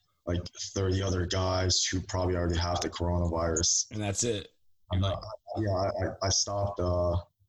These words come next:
Speaker 1: this week.
Speaker 2: That's fair, yeah. I, it also, the virus looks like it's gonna get pretty serious since no one's really taking any, like, global action. It just
Speaker 1: Yeah.
Speaker 2: hit Brazil,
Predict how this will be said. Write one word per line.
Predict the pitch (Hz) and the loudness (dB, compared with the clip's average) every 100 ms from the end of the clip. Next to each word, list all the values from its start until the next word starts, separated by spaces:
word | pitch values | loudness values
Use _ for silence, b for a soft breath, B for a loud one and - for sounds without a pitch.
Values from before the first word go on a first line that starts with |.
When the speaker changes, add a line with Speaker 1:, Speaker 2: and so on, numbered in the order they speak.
| _ - | _ -6
Speaker 1:
this | 95 - | -2 0
week. | 82 85 - - _ _ - - _ _ - _ - | 0 -2 -4 -8 _ _ -20 -20 _ _ -20 _ -4
Speaker 2:
That's | 127 | -2
fair, | - 87 80 | -2 -2 -2
yeah. | 95 82 71 - | -2 -4 -6 -6
I, | 78 113 | -4 -2
it | 98 117 127 - | 0 -2 -4 -4
also, | 120 139 127 101 | -2 0 0 0
the | 107 | 0
virus | 139 160 | 0 0
looks | 139 | -2
like | 117 | -2
it's | 98 | 0
gonna | 110 | 0
get | 92 87 | 0 -4
pretty | 95 | -4
serious | 104 104 87 90 - - - - - | -4 -2 0 -2 -4 -8 -18 -20 -10
since | - 101 | -2 0
no | 113 | 0
one's | 110 98 | 0 0
really | 110 101 | -2 0
taking | 98 107 104 | 0 -2 -2
any, | 95 95 | -2 -4
like, | 87 85 80 - | -4 -4 -8 -14
global | - 90 85 80 | -8 -6 -4 -4
action. | 65 90 - 90 95 101 B B B - - - _ _ _ _ B B B B B B B B B B - | -4 -4 -2 -2 -4 -6 B B B -20 -20 -20 _ _ _ _ B B B B B B B B B B -8
It | 104 | 0
just | 104 90 | 2 2
Speaker 1:
Yeah. | |
Speaker 2:
hit | 127 | 0
Brazil, | 113 101 92 95 98 | -2 0 0 -2 -4